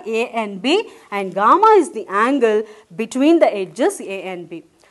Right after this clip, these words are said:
So, with the help of these six parameters only we can, uh, study the further details of the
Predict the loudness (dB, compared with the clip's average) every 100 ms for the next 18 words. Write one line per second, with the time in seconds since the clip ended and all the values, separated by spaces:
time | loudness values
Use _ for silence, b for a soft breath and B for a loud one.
0 | b -8 -6 -2 2 4 4 4 2 2
1 | -2 0 -4 4 4 4 0 -2 -4 -4
2 | -6 -6 -4 -6 -2 -4 -4 -10 B B
3 | 0 2 2 -2 -6 -6 -6 4 6 6
4 | 2 -2 -2 0 2 0 0 -2 0 2
5 | 0 0 4 4